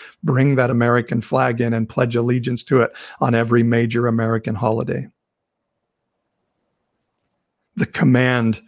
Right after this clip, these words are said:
of Jeremiah twenty-nine seven is, "Pray for the welfare of your city." And he was talking about an evil city of a pagan land. He said, "Pray for the welfare of that city, for in its welfare, you'll have your welfare."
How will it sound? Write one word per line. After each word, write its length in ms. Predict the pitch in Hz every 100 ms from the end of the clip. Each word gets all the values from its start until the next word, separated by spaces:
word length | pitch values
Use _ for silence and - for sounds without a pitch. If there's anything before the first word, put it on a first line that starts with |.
| _ -
of 160 | 127
Jeremiah 680 | 113 123 120 113 113 113 113
twenty-nine 600 | - - 123 117 113 110
seven 360 | - 120 113 117
is, 140 | 110
"Pray 360 | - - 143 139
for 180 | 139 131
the 160 | 120
welfare 720 | 120 123 139 139 - 139 127 - - - -
of 200 | 147 120
your 140 | 120
city." 580 | 113 - - 135 120 143
And 140 | - 127
he 40 |
was 200 | 117 -
talking 440 | - - 147 151 135
about 320 | 127 117 - - - _ _ -
an 160 | 139 139
evil 360 | 175 160 135 139
city 400 | - 147 127 135
of 140 | 123
a 80 | 117
pagan 480 | - 151 135 127 123
land. 440 | 120 117 117 120 - -
He 100 | -
said, 220 | - 135
"Pray 240 | - 156 147
for 180 | - 135
the 140 | 123
welfare 540 | 120 123 123 - 127
of 120 | 117 117
that 180 | 110
city, 280 | - 139 131
for 260 | - 127 -
in 220 | 165 165 -
its 240 | 196 -
welfare, 580 | 135 143 139 - 127 127 - - _
you'll 220 | - 120
have 460 | 117 135 117 113 107 _ _
your 200 | - 120
welfare." 600 | 113 110 113 - 117 120